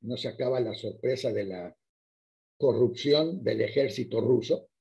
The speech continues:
que yo cada vez que oigo lo que le está pasando al ejército ruso, nada más puedo pensar en el ejército de Santa Anna. Es lo mismo. Llegó con millones de gente a, a Texas a restablecer el orden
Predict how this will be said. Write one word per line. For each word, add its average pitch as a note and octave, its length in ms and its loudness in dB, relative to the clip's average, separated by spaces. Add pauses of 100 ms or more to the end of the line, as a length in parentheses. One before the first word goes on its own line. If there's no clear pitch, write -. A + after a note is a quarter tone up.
(600)
que A#2 120 -4
yo D3+ 160 0
cada D#3+ 180 4
vez D#3 140 2
que E3 80 0
oigo E3 160 6
lo B2+ 100 0
que - 60 -8
le A2+ 60 -6
está D#3 140 -4
pasando D3 280 -4
al B2+ 100 0
ejército B2+ 400 -2
ruso, A#2+ 280 -4
nada D3+ 220 -4
más D3+ 140 -8
puedo D#3 240 2
pensar A#2+ 240 -4
en D3 100 0
el A2+ 120 0
ejército B2 400 -6
de G#2 100 -6
Santa G2+ 440 -8
Anna. A2+ 260 -8 (640)
Es B2+ 180 -2
lo C#3 140 8
mismo. A#2+ 440 -2 (600)
Llegó B2 320 4
con E3 300 2
millones F3+ 640 2
de C#3 160 -2
gente D3+ 520 -2 (260)
a, A#2+ 500 -8
a A2 220 -10
Texas F3 600 0 (120)
a A#2+ 100 -10
restablecer A#2 640 -2
el C3+ 140 4
orden E3+ 500 2